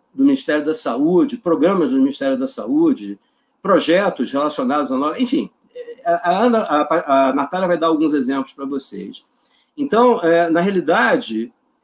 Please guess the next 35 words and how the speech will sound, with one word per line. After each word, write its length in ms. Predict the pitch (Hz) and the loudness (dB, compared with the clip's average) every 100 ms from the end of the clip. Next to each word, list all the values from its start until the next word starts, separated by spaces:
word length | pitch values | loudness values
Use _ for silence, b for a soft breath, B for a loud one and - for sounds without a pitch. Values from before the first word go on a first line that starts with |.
| - | -8
esse, 580 | 185 196 226 220 214 208 | -4 -4 -2 -2 -2 -2
esse 1120 | 185 180 202 202 202 196 190 185 180 170 160 - | -2 -4 -4 -2 -2 -2 0 2 4 4 2 0
processo, 840 | 175 160 190 220 226 - 226 220 b b b _ | -2 0 0 0 0 0 0 -2 b b b _
ele 200 | - 214 | -4 0
caminhou 440 | 240 240 220 208 214 | 2 2 2 2 2
bem, 540 | 160 196 220 226 226 _ 170 | 2 0 2 0 -2 _ -6
mais 340 | 208 302 240 | -2 2 2
ou 80 | 202 | 0
menos 300 | 196 185 147 | 0 -2 -2
bem, 440 | 147 180 190 185 - | 0 0 0 -4 -8
até 400 | 151 156 180 185 | -12 -6 -2 0
o 100 | 185 | 0
primeiro 280 | - 175 175 | -2 -2 0
mandato, 840 | 175 139 147 156 - 156 165 156 - | 0 2 2 0 -2 0 0 -2 -6
é, 340 | 151 143 143 143 | -4 -2 0 -2
da 160 | 135 | -2
Dilma 240 | 131 151 156 | 0 0 0
Rousseff. 680 | 160 - 180 190 - - - _ _ _ _ _ _ | 0 0 0 0 -4 -14 -18 _ _ _ _ _ _
Depois, 300 | - 175 214 | -4 0 2
no 80 | 208 | 2
segundo 320 | 208 180 196 | 0 0 0
mandato, 480 | 190 180 165 175 170 | 2 2 2 2 2
houve 140 | 175 170 | 0 2
uma 160 | 170 | -2
crise 500 | - - 196 226 165 | -2 -2 0 0 0
institucional 960 | 151 - 151 143 151 147 156 190 190 165 | -2 -4 -8 -4 -2 2 2 2 2 -2
que 100 | 156 | -4
culminou 540 | 165 147 143 160 156 | 0 2 4 4 2
com 100 | 143 | 0
esse 220 | 131 - | -2 -2
golpe 300 | 120 135 143 | -2 -2 -2
parlamentar 580 | 127 135 135 113 - 127 | -2 0 0 -2 -2 0
aí 260 | 123 135 190 | 2 4 2
do, 320 | 139 120 117 | 2 0 0
do, 300 | 117 113 | -2 -4